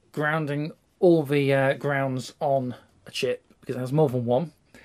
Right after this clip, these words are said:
So there is another ground on this side at pin twenty-two, which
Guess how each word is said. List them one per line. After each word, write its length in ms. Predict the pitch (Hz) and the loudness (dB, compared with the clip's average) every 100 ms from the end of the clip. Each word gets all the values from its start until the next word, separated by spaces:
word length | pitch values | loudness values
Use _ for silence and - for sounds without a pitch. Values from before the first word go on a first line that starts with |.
| - _ _ _ | -20 _ _ _
So 200 | - 147 | -4 -2
there 120 | 151 | 2
is 220 | 180 170 170 | 2 0 -6
another 320 | 160 175 165 | 0 0 0
ground 320 | 156 139 135 | -2 -2 -4
on 140 | 147 143 | -6 -4
this 160 | 175 | -6
side 360 | - 147 139 147 | -2 -2 0 -2
at 200 | 131 - - | -10 -14 -12
pin 360 | 165 151 147 | -8 -6 -8
twenty-two, 1120 | - 151 143 135 139 - - - 202 208 254 - _ _ _ _ _ _ _ _ _ _ | -8 -8 -8 -8 -14 -16 -14 0 2 2 -2 -8 _ _ _ _ _ _ _ _ _ _
which 580 | 147 - _ - - | -10 -10 _ -12 -12